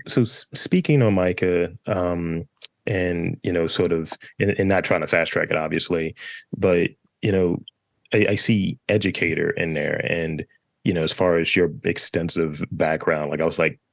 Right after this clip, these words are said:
"How can I get this down to just eight questions?" You know what I mean? <laughs> And in looking at it, um, you know, I've recently gotten into doing,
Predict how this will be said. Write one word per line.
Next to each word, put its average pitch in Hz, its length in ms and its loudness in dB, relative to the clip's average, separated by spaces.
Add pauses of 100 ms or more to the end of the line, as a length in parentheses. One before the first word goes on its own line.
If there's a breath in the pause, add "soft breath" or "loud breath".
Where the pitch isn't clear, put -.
(120)
"How - 180 2
can 156 160 4
I 147 60 6
get 131 180 2
this 123 140 2
down 107 280 4
to 107 100 0
just - 200 0
eight 98 160 2
questions?" - 680 0
You 101 80 4
know 101 120 6
what 101 60 6
I 131 220 6
mean? 165 200 4 (280)
<laughs> 156 320 -4
And 107 440 2 (260 loud breath)
in 117 140 4
looking 123 280 4
at 104 200 4
it, 87 300 2
um, 90 540 0 (220)
you 107 100 2
know, 87 320 2 (400)
I've 107 420 0 (120)
recently 95 800 2
gotten 87 380 2
into 85 280 -2
doing, 87 640 0